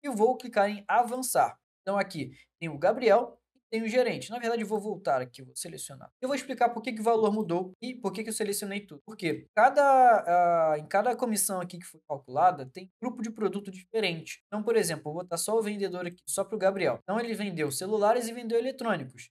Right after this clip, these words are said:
Justo seria eu já fazer aqui o registro da conta a pagar das comissões que foram calculadas. Então, dois grupos foram calculados. Vou avançar. Tá aqui o valor total calculado. A comissão calculada foi dez por cento, então ele ganhou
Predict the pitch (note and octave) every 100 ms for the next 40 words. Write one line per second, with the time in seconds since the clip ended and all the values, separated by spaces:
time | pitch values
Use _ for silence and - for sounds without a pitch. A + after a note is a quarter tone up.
0 | _ A3 - A3+ - D#4 A3+ A3 B3 B3
1 | - A3 F#3 G#3 G3+ E3+ F3 F#3+ F3 F3+
2 | E3+ D3+ C#3+ C3+ A#3 C4 G#3+ E3+ - E3
3 | D3+ E3 A#3 A3 G3 G#3+ - C#4+ C#4+ C4+
4 | A#3 A#3 A3 A3 A#3+ A3 A3 G#3+ C4 G3
5 | D3+ C#3 C3+ G3 _ - A3+ G#3 G3+ G3+
6 | - - G#3 F#3+ G#3 G#3 E3+ A2 - -
7 | _ F#3 F#3+ B3+ - E3+ F3 - E3 E3
8 | D3 A#2 D3 D3+ F3 - C#3+ G#3 - -
9 | B2+ A3 G3+ D#3+ F#3+ G#3+ - E3 F#3+ F#3+
10 | A#3 A#3 A3+ G3 G#3 G#3 F3+ F#3+ - A3
11 | - G3 G3 A3 A3 A3 A3+ A3+ F3+ G3